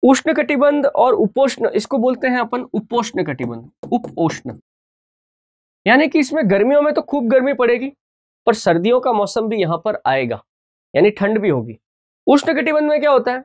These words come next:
साल भर सिर्फ गर्मियाँ होती है, सर्दी का मौसम आता ही नहीं, ये फर्क है। बात समझ रहे हैं?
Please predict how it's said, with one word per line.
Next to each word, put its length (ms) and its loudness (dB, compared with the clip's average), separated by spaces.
साल 280 4
भर 140 4
सिर्फ 260 0
गर्मियाँ 340 2
होती 180 0
है, 60 0
सर्दी 260 2
का 100 0
मौसम 300 0
आता 180 -2
ही 60 -2
नहीं, 180 -10
ये 140 4
फर्क 360 2
है। 80 -12
बात 180 2
समझ 160 2
रहे 100 4
हैं? 100 -4